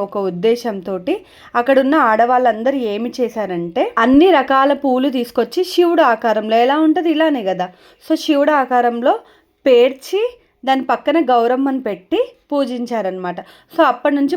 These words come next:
బతుకమ్మ అనేది స్టార్ట్ అయిందని ఒక చరిత్ర. ఇంకొక స్టోరీ ఏంటి అంటే ఒకప్పుడు దొరలు ఇలా ఉండేవాళ్ళు కదా, వాళ్ళ చేతిలో అమ్మాయిలు చాలా బాధింపబడేవాళ్ళు. So అలా వాళ్ళ చేతిలో మనం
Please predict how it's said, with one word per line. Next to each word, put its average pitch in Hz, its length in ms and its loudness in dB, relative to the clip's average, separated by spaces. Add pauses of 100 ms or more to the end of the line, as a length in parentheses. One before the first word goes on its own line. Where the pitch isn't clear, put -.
బతుకమ్మ 247 460 -4
అనేది 220 300 -8
స్టార్ట్ 208 320 -2
అయిందని 214 320 -6 (240)
ఒక 220 120 -6 (120)
చరిత్ర. 180 360 -8 (380)
ఇంకొక 330 380 2
స్టోరీ 240 320 2 (100)
ఏంటి 208 300 -4
అంటే 185 260 -2
ఒకప్పుడు 269 380 0 (100)
దొరలు 220 400 2
ఇలా 208 220 -4
ఉండేవాళ్ళు 190 460 -4
కదా, 202 140 -4 (120)
వాళ్ళ 208 200 2 (140)
చేతిలో 247 380 0 (140)
అమ్మాయిలు 226 480 -4 (580)
చాలా 226 320 0 (100)
బాధింపబడేవాళ్ళు. 196 1040 -2 (500)
So 285 120 2 (320)
అలా 240 160 2 (120)
వాళ్ళ 220 220 2 (120)
చేతిలో 247 420 0
మనం 247 180 -4